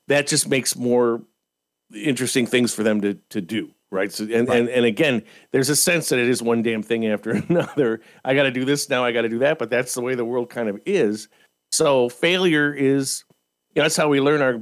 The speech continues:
Speaker 1: lessons, you know, uh, is by failing. We don't, if you're constantly winning, you're not,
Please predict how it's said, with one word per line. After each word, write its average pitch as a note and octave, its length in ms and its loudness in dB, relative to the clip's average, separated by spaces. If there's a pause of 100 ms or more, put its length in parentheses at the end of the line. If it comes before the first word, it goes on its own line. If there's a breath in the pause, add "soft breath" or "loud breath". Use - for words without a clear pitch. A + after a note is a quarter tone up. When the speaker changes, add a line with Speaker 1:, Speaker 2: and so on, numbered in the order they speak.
(100)
Speaker 1:
lessons, - 680 -4
you F#2+ 120 -14
know, G2 300 -6
uh, G2 340 -4
is G2+ 160 -4
by G2+ 280 -2
failing. F#2+ 420 0
We G#2 120 0
don't, C3 220 2 (260 soft breath)
if A#2 120 0
you're C3+ 100 0
constantly D#3+ 500 0
winning, A2+ 420 0
you're G2+ 120 0
not, G#2 260 -2